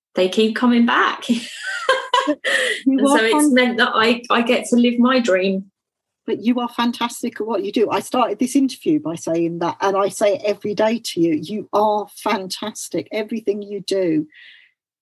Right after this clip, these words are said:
Speaker 2: is just brilliant. You are at the top
Speaker 1: Yeah.
Speaker 2: of your tree. And
Speaker 1: I
Speaker 2: I
Speaker 1: just love it. I love my work. I love seeing people thrive.
Speaker 2: Yes.
Speaker 1: I lo-, I love it. I love it.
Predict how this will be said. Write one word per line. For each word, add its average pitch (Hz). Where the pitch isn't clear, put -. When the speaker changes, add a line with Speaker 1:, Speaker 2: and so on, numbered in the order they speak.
Speaker 2:
is 214
just -
brilliant. 202
You 190
are 220
at -
the 196
top 214
Speaker 1:
Yeah. 196
Speaker 2:
of -
your 175
tree. 160
And 190
Speaker 1:
I 202
Speaker 2:
I 202
Speaker 1:
just -
love 247
it. 156
I 180
love 226
my 208
work. 214
I 190
love 247
seeing 240
people 214
thrive. 170
Speaker 2:
Yes. 147
Speaker 1:
I 190
lo-, 196
I 202
love 214
it. 151
I 196
love 202
it. 156